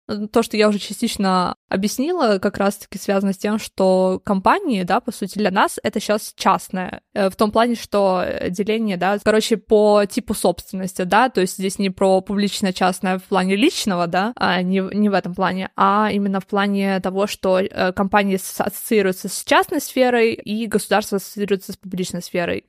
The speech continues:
Тогда, естественно, такое, такого четкого разделения не было, и как раз-таки Адам Смит, он очень топил за то, чтобы это разделение все-таки положить, и чтобы компании перешли в сферу частного. Тоже интересно, да, свободная торговля. Свободная от кого, да?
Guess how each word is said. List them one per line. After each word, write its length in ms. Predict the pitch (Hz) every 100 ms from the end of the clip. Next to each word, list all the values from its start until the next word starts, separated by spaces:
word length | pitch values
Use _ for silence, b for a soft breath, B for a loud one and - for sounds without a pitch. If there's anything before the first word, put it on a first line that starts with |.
| _
Тогда, 320 | - 190 226
естественно, 600 | 277 - 214 - 226 202
такое, 520 | 190 190 - 202 190 -
такого 260 | - 196 190
четкого 340 | 202 190 196
разделения 540 | 190 190 190 190 185 180
не 160 | 262
было, 280 | - 285 330 B B B B
и 140 | 226
как 100 | 233
раз-таки 500 | 214 220 - 202 214
Адам 480 | 196 190 196 202 196
Смит, 420 | - 214 214 - 190
он 140 | - 175
очень 280 | 175 -
топил 320 | 185 185 247 262
за 80 |
то, 180 | 220 196
чтобы 360 | 214 214 185 190
это 640 | 185 185 180 - 196 190
разделение 760 | 185 190 202 180 208 226 190 180
все-таки 340 | - 185 -
положить, 500 | - 208 190 214 330
и 60 | 262
чтобы 280 | - 202 190
компании 440 | 190 185 226 262
перешли 420 | 202 185 185 220
в 60 | 226
сферу 280 | - 208 214
частного. 520 | - 240 285 349 359 - -
Тоже 200 | 233 233
интересно, 400 | 208 214 262 294
да, 140 | 208
свободная 520 | - 196 196 214 190
торговля. 440 | 180 190 185 196 185
Свободная 580 | - 208 214 214 208 190
от 240 | - -
кого, 420 | - 196 190 175
да? 360 | 180 196 220